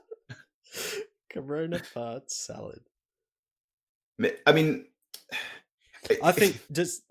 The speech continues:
Speaker 2: to, I, I, I'm gonna, I'm gonna switch it up a little bit. I think we're gonna
Speaker 1: Sure,
Speaker 2: come
Speaker 1: sure,
Speaker 2: up,
Speaker 1: sure.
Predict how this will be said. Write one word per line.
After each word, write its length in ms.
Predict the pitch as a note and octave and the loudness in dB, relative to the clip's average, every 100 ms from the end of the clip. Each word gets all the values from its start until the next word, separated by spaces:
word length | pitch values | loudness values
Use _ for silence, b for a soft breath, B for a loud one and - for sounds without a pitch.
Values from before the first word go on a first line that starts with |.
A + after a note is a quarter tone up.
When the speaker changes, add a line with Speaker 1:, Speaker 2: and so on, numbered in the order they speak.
| _ _ _ _ - | _ _ _ _ -8
Speaker 2:
to, 160 | D3+ - - - | -8 -8 -16 -8
I, 140 | C3+ C3+ | -4 -4
I, 140 | - C3 | -4 -10
I'm 160 | - B2+ | -8 -6
gonna, 320 | B2+ B2+ A2 - | -4 -4 -6 -8
I'm 160 | A#2 A#2 | -10 -6
gonna 400 | A#2 A2+ G#2+ - | -4 -6 -6 -8
switch 360 | - B2+ - | -8 -8 -8
it 60 | A2+ | -8
up 140 | G#2+ | -8
a 60 | A#2 | -8
little 180 | G#2 G2 | -10 -10
bit. 200 | G2 - | -10 -10
I 80 | A#2 | -8
think 320 | - D#3+ F3 | -4 -6 -4
we're 80 | D#3 | -4
gonna 200 | D3+ C#3 | -2 0
Speaker 1:
Sure, 80 | C3 | 2
Speaker 2:
come 120 | C3 | 4
Speaker 1:
sure, 80 | A2 | 2
Speaker 2:
up, 40 | |
Speaker 1:
sure. 160 | G#2+ | -2